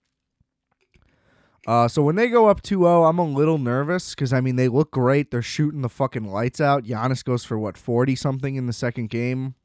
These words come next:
Doesn't look like he's hurt anymore. It's still not enough. Uh, they win both games at home. That's, a lot of the games were very entertaining again. Uh, they had that huge comeback win. I don't remember which game that was.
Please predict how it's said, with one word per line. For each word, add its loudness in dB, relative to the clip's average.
Doesn't -4
look -6
like -4
he's -8
hurt -2
anymore. -4
It's -8
still -4
not 2
enough. -2
Uh, 0
they -4
win 0
both 2
games -2
at 2
home. 4
That's, -4
a -14
lot 4
of -2
the -4
games -2
were -4
very 2
entertaining -2
again. -8
Uh, -4
they 2
had 4
that 2
huge -6
comeback -4
win. -6
I -10
don't -8
remember -8
which -6
game -6
that -6
was. -6